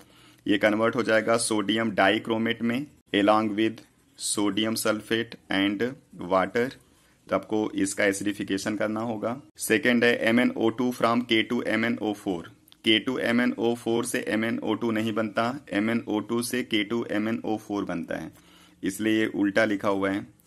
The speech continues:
यहाँ पे एम एन ओ टू को हम लोग यूज़ करेंगे along with four K O H and O two। ये कन्वर्ट हो जाता है to के टू एम एन ओ फ़ोर प्लस टू एच टू ओ में, मीन्स पोटेशियम मैग्नेट में।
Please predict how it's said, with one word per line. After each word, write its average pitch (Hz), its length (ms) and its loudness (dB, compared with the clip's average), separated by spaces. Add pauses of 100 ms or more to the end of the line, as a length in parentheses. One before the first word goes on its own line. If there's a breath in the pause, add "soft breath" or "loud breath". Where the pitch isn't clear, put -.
(240 soft breath)
यहाँ 101 180 4
पे - 220 0
एम 107 160 2
एन 117 120 -2
ओ 104 160 -2
टू 113 200 -4
को 117 80 -2
हम 110 120 -2
लोग 113 180 2
यूज़ 110 280 -2
करेंगे 107 480 -2 (400)
along 101 400 2
with 107 300 -2
four 104 280 -2 (160)
K 110 120 2 (160)
O 107 80 -2 (180)
H 110 320 -2 (120)
and 101 260 2 (120)
O 98 100 2 (140)
two। 123 120 -2 (580 soft breath)
ये 101 100 0
कन्वर्ट 104 440 0
हो 113 80 -2
जाता 104 320 0
है 107 240 -6
to 104 140 -2 (600)
के 101 160 4
टू 113 320 -2
एम 101 200 0
एन 107 200 -4
ओ 101 200 -2
फ़ोर 104 420 -6
प्लस 104 380 -2
टू 104 240 -2
एच 95 240 -2
टू 107 200 -6
ओ 92 160 -2
में, 80 220 -8 (400 soft breath)
मीन्स 110 300 0
पोटेशियम 104 840 0 (140)
मैग्नेट 95 640 0
में। 80 140 -10